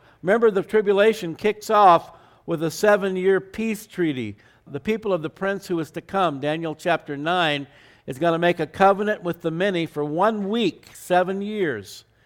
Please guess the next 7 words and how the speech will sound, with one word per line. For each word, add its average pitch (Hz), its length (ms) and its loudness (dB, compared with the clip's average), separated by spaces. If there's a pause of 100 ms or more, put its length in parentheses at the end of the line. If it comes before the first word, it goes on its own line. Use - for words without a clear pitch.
(280)
How 170 160 0
many 190 160 -2
days 175 340 4
in 160 80 -2
a 156 60 -6
week? 160 300 -4 (720)
Seven. 117 460 -2